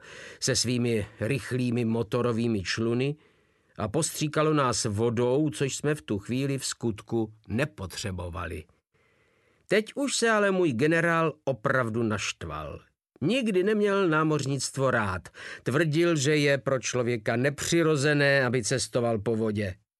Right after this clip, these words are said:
Pokud by dobrý německý bůh chtěl, aby tomu bylo jinak, zařídil by, aby německý národ měl na zádech ploutve. „To je napolní soud,“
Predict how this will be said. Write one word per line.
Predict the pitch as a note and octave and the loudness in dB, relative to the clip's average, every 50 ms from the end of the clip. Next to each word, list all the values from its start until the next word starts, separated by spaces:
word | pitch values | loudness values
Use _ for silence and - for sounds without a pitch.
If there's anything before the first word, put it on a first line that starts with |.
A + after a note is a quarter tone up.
| _ _ _ _ _ | _ _ _ _ _
Pokud | - C#3 D3 - D#3+ D3+ B2 | -2 -2 0 0 0 -2 0
by | A2+ C#3 C3 | 0 0 2
dobrý | C#3+ G#3 G#3 F3+ D#3 C3 B2 | 2 2 2 2 0 0 0
německý | C3+ C#3+ C#3+ C#3 B2+ - - A2 G#2+ | 0 0 0 0 0 -2 -4 -4 -2
bůh | G#2+ A2 A#2 G2+ F#2+ - - - - - - | -2 -2 -2 -4 -4 -8 -10 -14 -14 -14 -10
chtěl, | - - D#3+ E3+ E3+ F3 F3 F3 F3 - - - - - - - | -4 -2 0 0 2 2 0 0 -2 -6 -12 -12 -12 -12 -6 -4
aby | - A#2 C3+ C3 | -2 0 0 0
tomu | G#2 C#3+ C#3 C3+ B2 A2+ | 0 0 2 2 2 2
bylo | G#2+ C3 A#2 G#2+ G2+ | 2 2 0 0 -2
jinak, | F#2+ F#2+ C#3 F3 F#3+ F#3+ F#3 F3+ F#3 - - - _ _ _ _ _ _ - | -2 0 0 2 2 2 2 0 -2 -8 -14 -14 _ _ _ _ _ _ -6
zařídil | G#2+ G#2 A2 C#3 C3+ C3 G2 F#2+ B2+ C#3+ C3+ A#2+ A2 D3 D#3+ D#3+ D#3 | -2 0 2 4 4 2 2 0 -2 -2 -2 -2 0 0 2 2 2
by, | D#3 D3+ G3 G#3 - | 0 0 0 -2 -2
aby | - C3+ C#3 C3 C#3 | -2 -2 -2 0 0
německý | C3 D#3 F#3 G#3+ G#3 G3+ - - - E3+ D3 | 0 0 2 0 0 -2 -4 -4 -2 0 0
národ | B2+ C#3+ D3+ D#3+ D#3+ D#3+ F3+ F#3+ F3+ - - - - - - - - - | 2 2 4 4 4 2 2 0 -2 -4 -10 -20 -20 -20 -20 -20 -10 -4
měl | - A#2+ C#3 D3+ E3 E3+ F3 | 0 2 4 4 4 4 4
na | D#3+ E3+ D#3+ | 2 2 2
zádech | C3 D3 D#3 D#3 D#3 D3 D#3 D3 - | 2 2 2 4 4 2 0 -2 -4
ploutve. | - - A#2+ D3 F3 F3+ C#3+ G#2+ - G#2+ - - - - - _ _ _ _ _ _ _ _ _ _ _ _ _ _ _ _ _ _ _ _ _ _ _ | -6 -4 0 2 2 2 2 0 -2 -6 -6 -8 -10 -12 -14 _ _ _ _ _ _ _ _ _ _ _ _ _ _ _ _ _ _ _ _ _ _ _
„To | A2+ | -2
je | B2+ C3+ C3+ C3+ | 0 2 2 2
napolní | C3+ C#3+ D#3 D3+ D3+ _ - E3 E3 D#3+ D#3 D3+ D3+ D3 D3+ D3 | 2 2 2 0 0 _ 0 2 2 2 4 4 4 2 2 2
soud,“ | - - - - - A#3+ G#3+ C3 G#2 G2 | 0 0 0 0 0 0 0 0 -2 -4